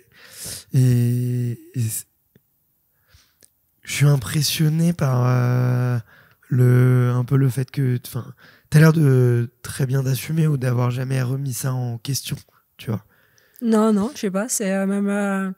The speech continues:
Speaker 2: j'ai, j'ai entendu, hein, le podcast de Myriam et, euh, et c'est pas, je me sens pas du tout concernée par, euh,
Speaker 1: Ouais.
Speaker 2: par ça. Moi, je,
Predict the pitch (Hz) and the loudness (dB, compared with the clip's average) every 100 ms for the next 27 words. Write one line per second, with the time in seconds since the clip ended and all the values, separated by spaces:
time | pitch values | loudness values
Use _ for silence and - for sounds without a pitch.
0 | - - - 214 202 202 214 208 226 240 | -14 -20 -8 -4 -2 -2 -4 -4 -2 -2
1 | 233 233 226 202 196 196 196 185 202 214 | -2 -4 -8 -12 -10 -8 -6 -6 -6 -6
2 | 202 185 175 175 180 _ _ _ _ _ | -6 -6 -8 -10 -14 _ _ _ _ _
3 | - 208 185 185 185 185 - - 226 226 | -10 -8 -6 -4 -6 -6 -8 -8 -6 -6
4 | - 302 190 196 185 208 190 - _ _ | -8 -12 -10 -6 -6 -6 -8 -12 _ _
5 | _ _ _ _ _ _ _ 226 220 214 | _ _ _ _ _ _ _ -6 -2 -4
6 | 220 202 202 202 196 196 196 - 190 175 | -6 -8 -6 -4 -4 -4 -4 -8 -8 -6
7 | 180 180 131 175 185 190 - 180 - 196 | -6 0 0 0 -8 -14 -12 -12 -10 -10
8 | 190 190 180 180 190 180 | -8 -6 -4 -6 -6 -8